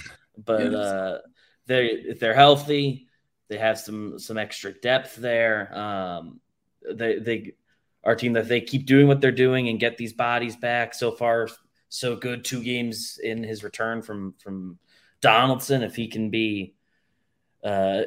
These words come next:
Speaker 1: any better than he was last year, that's a pretty big upgrade for where the Yankees currently are at. If Stanton can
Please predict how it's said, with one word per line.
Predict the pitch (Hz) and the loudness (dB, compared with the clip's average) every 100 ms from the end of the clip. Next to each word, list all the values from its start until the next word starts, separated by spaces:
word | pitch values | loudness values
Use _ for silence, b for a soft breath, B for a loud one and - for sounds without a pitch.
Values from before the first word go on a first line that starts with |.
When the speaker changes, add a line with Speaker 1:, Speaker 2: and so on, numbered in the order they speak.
| - | 6
Speaker 1:
any | 139 143 | 8 8
better | 135 131 131 | 6 4 4
than | 120 | 0
he | 120 | -2
was | 120 117 110 | -2 -2 -2
last | 110 123 123 - | 0 2 0 -2
year, | 107 101 104 | -10 -8 -8
that's | 101 101 - | -8 -10 -12
a | - | -14
pretty | 120 107 | -10 -6
big | 110 104 | -4 -2
upgrade | 107 107 101 101 98 | -4 -4 -10 -12 -10
for | 101 | -12
where | 92 98 95 | -8 -6 -6
the | 92 | -6
Yankees | 98 98 98 | -8 -8 -12
currently | - 101 98 90 95 | -12 -8 -8 -6 -4
are | 92 | -4
at. | 92 95 107 | -2 -2 -2
If | - | -6
Stanton | - 104 104 95 98 | -6 -4 -4 -4 -8
can | 104 98 95 | -8 -6 -6